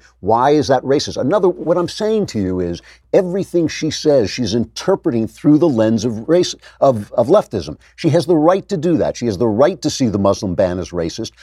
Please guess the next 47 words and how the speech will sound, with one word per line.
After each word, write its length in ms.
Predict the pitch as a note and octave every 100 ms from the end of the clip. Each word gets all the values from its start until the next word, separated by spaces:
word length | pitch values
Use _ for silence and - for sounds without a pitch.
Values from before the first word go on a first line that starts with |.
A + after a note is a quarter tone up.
| -
But 100 | B2
I 180 | C3 F3
also 360 | D3+ E3 - C#3+
have 160 | A2+
the 80 | G2
right 240 | G2 F#2 -
to 100 | G#2+
explain 520 | - - B2+ D3 F3+
to 100 | A#2+
her 360 | D#2+ D#2+ D#2+ -
<laughs> 100 | -
that 180 | - -
it 140 | A#3+ -
is 200 | F#3+ C3
not 280 | E3+ G#3+ A3
racist. 500 | A#2+ E2 D2+ D2+ - - -
And 180 | B2+ E3+
if 180 | C#3+
what, 240 | C#3+ D#3+ -
what 220 | C3 C3
Tim 200 | - F#3+
Cook 280 | E3 G#3+ G#3
is 120 | F#3
saying 300 | - B2 A#2+
is, 160 | B2+ G2
"No, 180 | D3 F#3+
no, 140 | G3+
no, 340 | G3+ A3 D3 - - -
the, 140 | B2
that 320 | A#2 B2+ B2+
voice 420 | G2+ D#3+ A3 -
of 100 | D#3
hers, 340 | - G#2 G#2 F#2+
that 140 | G#2
is 120 | G2+
that 200 | F#2+ A2
lens 480 | G#2+ D3 G#3+ G3+ D3+
that 140 | A2 -
she 160 | A#2
is 140 | G#2 E2
wearing, 260 | G#2+ G#2+
that 200 | A#2+ G3
is 120 | G3+
the 60 | E3+
lens 380 | F3 D#3 D#3+ D3
of 120 | C#3+
God. 380 | D#3 E3+ C#3+